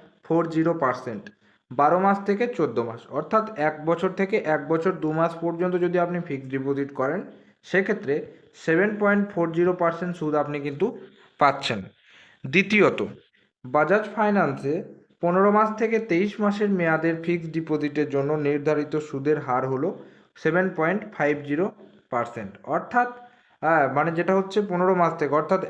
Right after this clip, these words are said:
এক বছর তিন মাস থেকে শুরু করে দু বছরের কম পর্যন্ত যদি মেয়াদ, মোট কথা হচ্ছে এক থেকে দু বছরের মধ্যে যদি আপনি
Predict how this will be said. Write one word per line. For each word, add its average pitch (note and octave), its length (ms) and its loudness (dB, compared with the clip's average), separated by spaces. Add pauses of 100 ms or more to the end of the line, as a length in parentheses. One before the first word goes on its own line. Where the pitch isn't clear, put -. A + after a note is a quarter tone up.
(120)
এক D#3 140 0
বছর F3 320 2
তিন E3 200 0
মাস E3+ 260 2
থেকে F3 180 -2 (100)
শুরু E3+ 200 0
করে F#3+ 220 4 (460)
দু D#3+ 60 4 (120)
বছরের F#3 360 2 (100)
কম E3+ 140 2 (120)
পর্যন্ত E3+ 320 0 (120)
যদি E3+ 120 -2 (100)
মেয়াদ, C#3+ 260 0
মোট F#3+ 120 2
কথা G3 180 2
হচ্ছে G#3+ 200 2
এক F3 120 -2
থেকে G#3 200 2
দু E3+ 220 0
বছরের F#3+ 320 2
মধ্যে F#3+ 200 2
যদি F#3+ 140 0
আপনি F#3+ 120 0